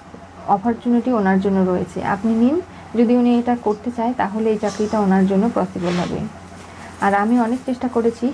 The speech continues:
এরপরে মায়ের ছোঁয়া এই জায়গায় আমি ঢুকতে পেরেছি, ভিডিও করার সুযোগ পেয়েছি এবং লোকজনের অনেক সাড়া পেয়েছি। এক লক্ষ সাবস্ক্রাইবার হয়ে গেছে আজ থেকে, আর কিন্তু উনি কখনো সামনে আসেননি। এরপরে দীপা সমস্ত খাবারগুলো প্যাক করে,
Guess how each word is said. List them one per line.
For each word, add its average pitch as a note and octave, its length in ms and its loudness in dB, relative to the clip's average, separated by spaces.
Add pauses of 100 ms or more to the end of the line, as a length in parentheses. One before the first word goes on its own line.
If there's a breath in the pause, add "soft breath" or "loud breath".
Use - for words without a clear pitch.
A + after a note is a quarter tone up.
(160)
এরপরে G#3+ 420 0
মায়ের G3+ 380 0
ছোঁয়া A3 320 0
এই G3+ 240 2 (500 loud breath)
জায়গায় G#3 380 2
আমি G#3+ 160 -2
ঢুকতে G3+ 260 0
পেরেছি, G#3 440 0 (260)
ভিডিও A3+ 320 4
করার A#3+ 300 0
সুযোগ A3+ 220 0 (100)
পেয়েছি A3+ 360 0
এবং G#3+ 220 0
লোকজনের G3+ 440 2
অনেক G3+ 300 0
সাড়া F3+ 240 2
পেয়েছি। E3 420 -4 (420 loud breath)
এক A3 200 2
লক্ষ A#3+ 260 2 (100)
সাবস্ক্রাইবার A#3+ 600 2
হয়ে G3+ 200 2
গেছে G3 240 0
আজ E3+ 160 2 (120)
থেকে, F#3 240 -6 (480 loud breath)
আর F#3+ 220 4
কিন্তু A3 280 4
উনি A3 200 0
কখনো A3+ 380 -2
সামনে F3+ 320 0
আসেননি। F#3 460 -6 (320)
এরপরে B3 320 4
দীপা G3+ 340 0 (320)
সমস্ত A3 380 0
খাবারগুলো G3+ 540 2
প্যাক F3+ 160 0 (100)
করে, - 160 -4